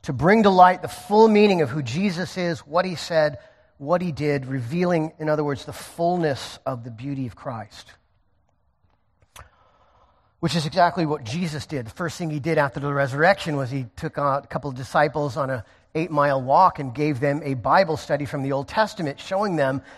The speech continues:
the official interpretation of all the Old Testament meant. It was all pointing to me and the work that I would be doing, and then he opened their eyes to see him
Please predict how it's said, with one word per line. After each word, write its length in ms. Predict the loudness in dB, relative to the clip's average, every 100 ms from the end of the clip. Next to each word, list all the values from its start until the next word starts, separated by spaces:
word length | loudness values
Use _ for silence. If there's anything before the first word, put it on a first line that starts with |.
| -20 -20 _ -8
the 100 | -6
official 480 | -6 -6 -4 -2 -2
interpretation 840 | -4 -6 -8 -8 -2 -2 -2 -6
of 100 | -8 0
all 280 | 4 4
the 120 | 2 -2
Old 200 | -4 -4
Testament 580 | -4 -4 -6 -10 -10
meant. 320 | -8 -4 -4 -6
It 640 | _ _ _ _ _ -20
was 100 | -12 0
all 240 | 2 2
pointing 400 | 0 -4 -4 -4
to 140 | -8
me 340 | -6 -4 -4 -6
and 120 | -8 -10
the 60 |
work 360 | -8 -4 -4 -4
that 100 | -6
I 100 | -4
would 160 | -6
be 140 | -6 -8
doing, 400 | -4 -2 -2 -4
and 100 | -6
then 60 |
he 100 | -8 -8
opened 300 | -10 -10 -8
their 120 | -6
eyes 360 | -6 -6 -8 -12
to 80 | -18
see 380 | -18 -12 -10 -10
him 260 | -12 -20